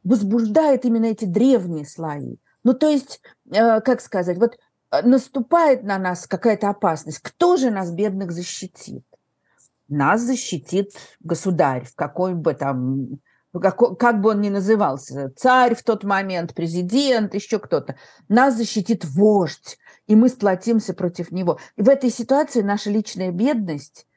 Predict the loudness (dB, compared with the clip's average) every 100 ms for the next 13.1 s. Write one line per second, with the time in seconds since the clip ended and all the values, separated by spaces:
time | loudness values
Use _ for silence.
0 | _ 0 0 2 0 0 0 -2 -2 -8
1 | -4 -2 2 4 6 4 0 -10 -10 -12
2 | -14 -12 -10 -12 -12 -16 -18 -6 0 2
3 | 4 4 2 0 0 2 2 2 0 0
4 | -6 -10 -12 2 4 4 4 0 0 0
5 | -2 0 -2 0 0 0 -2 -4 -4 -2
6 | -2 -2 -4 -4 -4 -4 -8 -10 -12 -18
7 | _ _ _ _ _ -4 0 2 4 2
8 | 0 -6 -8 -8 -12 _ _ -10 0 4
9 | 4 0 -4 -6 -2 -2 -2 -4 -6 -10
10 | -8 -10 -14 -16 -14 -16 -16 -18 -18 _
11 | _ _ _ 0 2 2 0 2 2 2
12 | 2 2 2 2 2 -2 -2 0 0 0
13 | -2